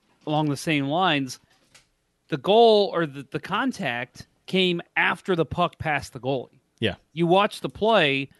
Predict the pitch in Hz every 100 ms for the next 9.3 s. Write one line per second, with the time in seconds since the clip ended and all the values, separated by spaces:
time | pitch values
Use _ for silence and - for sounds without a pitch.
0 | _ _ - 127 135 139 - 123 196 156
1 | - 151 139 - 175 - - 233 190 170
2 | 139 117 143 165 127 _ - 165 143 _
3 | - 147 180 277 240 156 139 113 113 _
4 | _ 160 151 127 120 - 135 123 135 135
5 | - 220 214 180 143 156 135 123 123 123
6 | 120 - - - - 139 139 123 - 147
7 | 123 - - _ _ _ _ - 160 156
8 | 156 - _ _ 143 156 202 180 - 233
9 | 185 175 127